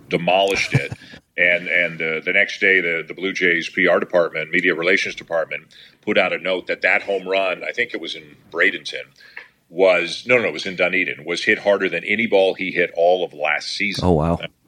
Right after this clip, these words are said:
Speaker 1: So that's a good sign that,
Speaker 2: Yeah. <laughs>
Speaker 1: you know, maybe a year further removed from the hip surgery,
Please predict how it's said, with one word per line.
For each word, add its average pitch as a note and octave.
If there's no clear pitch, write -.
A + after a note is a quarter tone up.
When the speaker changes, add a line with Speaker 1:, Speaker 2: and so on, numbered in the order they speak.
Speaker 1:
So E2+
that's A#2+
a -
good -
sign C2
that, D#2+
Speaker 2:
Yeah. -
<laughs> -
Speaker 1:
you A#2
know, G#2
maybe A2
a G2
year G#2+
further A2
removed F#2+
from F2+
the E2
hip E2+
surgery, E2+